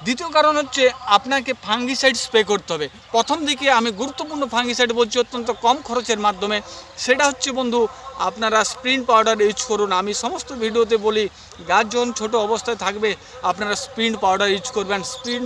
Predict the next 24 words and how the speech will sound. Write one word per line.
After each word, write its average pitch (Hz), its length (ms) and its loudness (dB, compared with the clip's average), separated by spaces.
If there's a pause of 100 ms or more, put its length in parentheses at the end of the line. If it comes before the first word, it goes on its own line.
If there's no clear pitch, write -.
পাউডার 208 320 2
যদি 208 140 -8
নাও 175 300 4 (100)
পাওয়া 226 180 6
যায় 185 240 2 (380)
আপনারা 214 220 -2 (140)
যে 233 100 8
কোনো 285 220 -4
কোম্পানির 220 580 2 (920)
যে 240 180 4
কোনো 302 200 -2
ব্র্যান্ডের 220 520 6 (140)
carbendazim 247 680 0 (100)
and 233 180 -2
mancozeb 226 500 0
থাকবে, 214 440 0 (260)
সবুজ 247 360 2 (120)
আকাশ 220 400 2
রঙের 240 260 2
পাউডারটা 220 420 0
দেখবেন 214 340 -2 (300)
carbendazim 220 580 0 (100)
প্লাস 196 260 0
mancozeb 196 500 -2